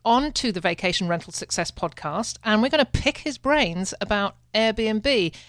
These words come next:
Everything he knows about it, he's going to share. Isn't that right, Glenn? Welcome.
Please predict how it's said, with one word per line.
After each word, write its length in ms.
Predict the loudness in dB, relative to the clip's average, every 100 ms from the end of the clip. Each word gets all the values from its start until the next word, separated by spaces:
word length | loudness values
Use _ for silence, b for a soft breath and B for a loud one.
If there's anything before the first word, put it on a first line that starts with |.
| _ 4
Everything 640 | 4 4 -2 -2 -2 -4
he 140 | -4 -4
knows 280 | -2 0
about 320 | 2 0 0 -4
it, 80 | -4
he's 220 | -6 0
going 220 | 0 2
to 100 | 0
share. 340 | 2 6 6
Isn't 140 | 4 2
that 180 | 2 6
right, 240 | 4 4
Glenn? 320 | 4 4 4
Welcome. 540 | 4 4 6 4 4